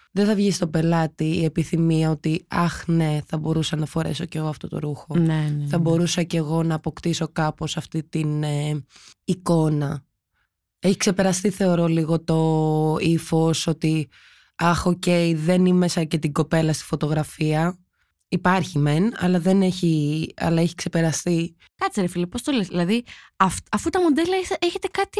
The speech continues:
Speaker 2: αναλογίες, ε, πολύ εξωπραγματικές, ας πούμε. Εσύ, ας πούμε, είσαι, ώρα είσαι ένα ογδόντα, είσαι ξανθιά, έχεις γαλάζια μάτια, έχεις στάσει ζυγωματικά, είσαι... Δηλαδή, απευθύνεσαι σε μένα που είμαι κάτι τελείως άλλο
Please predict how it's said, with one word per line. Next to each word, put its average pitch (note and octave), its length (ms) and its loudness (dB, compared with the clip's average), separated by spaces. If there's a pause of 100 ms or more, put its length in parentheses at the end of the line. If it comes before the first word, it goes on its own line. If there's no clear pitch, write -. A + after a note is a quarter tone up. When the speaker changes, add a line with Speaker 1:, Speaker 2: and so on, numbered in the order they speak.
(120)
Speaker 2:
αναλογίες, D#4+ 800 0
ε, G#4+ 420 0 (300)
πολύ F4+ 520 2
εξωπραγματικές, F3 840 -2
ας D#3+ 180 -10
πούμε. D3+ 320 -6
Εσύ, G3+ 220 0
ας C#4+ 80 0
πούμε, D#4 140 2
είσαι, E4 120 -2
ώρα E4 100 0
είσαι D4+ 240 -2
ένα A#3+ 180 0
ογδόντα, D#3+ 480 -4 (380)
είσαι A#3+ 260 -2
ξανθιά, D#3+ 640 0
έχεις G#3 180 -6
γαλάζια F3+ 400 0
μάτια, E3 320 0
έχεις G3+ 140 -4
στάσει A3 220 0
ζυγωματικά, D#3+ 720 0
είσαι... G#3+ 240 -4 (420)
Δηλαδή, G#3 320 0
απευθύνεσαι A3+ 520 2
σε B3+ 140 0
μένα G3 460 0
που A#3+ 80 -4
είμαι B3+ 220 0 (200)
κάτι C4 240 0
τελείως C#4+ 420 0
άλλο D#3+ 540 0